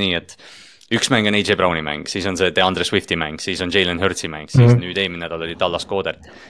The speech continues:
Speaker 1: Ja nüüd eelmine mäng oligi näha, et, äh, Nick Sirianni rääkis pingi peal Devonta Smithiga.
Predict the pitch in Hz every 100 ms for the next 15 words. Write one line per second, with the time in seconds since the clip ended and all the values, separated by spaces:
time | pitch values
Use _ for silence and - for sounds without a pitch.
0 | - 90 95 117 98 90 90 92 117 95
1 | 92 117 101 85 - 87 82 82 85 82
2 | 98 - 98 90 98 95 87 92 - -
3 | 107 92 87 85 95 104 104 - 143 143
4 | 117 101 101